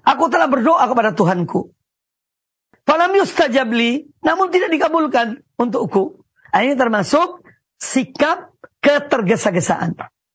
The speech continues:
Ya. Jadi sebagai seorang hamba hendaknya dia berdoa.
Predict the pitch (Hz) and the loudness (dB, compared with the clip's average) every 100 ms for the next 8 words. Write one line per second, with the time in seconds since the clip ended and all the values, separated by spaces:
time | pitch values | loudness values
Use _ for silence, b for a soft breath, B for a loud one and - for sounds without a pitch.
0 | _ _ _ - 165 175 233 B B B | _ _ _ -4 0 0 -2 B B B
1 | _ _ _ - 220 214 220 254 269 262 | _ _ _ -4 -2 0 2 2 2 2
2 | 302 311 294 277 262 285 294 311 381 - | 2 2 0 2 0 2 2 2 -2 -6
3 | _ _ _ - 277 277 226 190 - - | _ _ _ -2 2 2 2 0 -2 -4